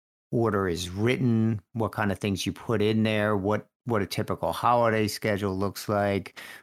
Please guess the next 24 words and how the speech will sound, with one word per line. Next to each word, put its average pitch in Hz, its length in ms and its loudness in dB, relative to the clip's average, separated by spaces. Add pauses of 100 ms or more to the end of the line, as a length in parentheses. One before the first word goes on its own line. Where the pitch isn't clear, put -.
what 117 140 0
a 98 40 2
vacation 107 840 0
schedule 98 580 -2
looks 98 420 -4
like, 101 680 0 (640)
how 104 220 4
you 104 180 2
would 95 180 0
do 95 300 -2 (300)
fifty - 300 -2
fifty 120 500 0
if 92 100 -4
you 92 100 0
wanted 85 260 -4
to 90 80 -4
do 82 60 0
fifty - 380 -6
fifty. 95 720 -4 (600)
So 101 380 0
if - 140 -8
people 104 880 2 (480)
wanna, 92 300 0 (320)
wanna 95 280 -2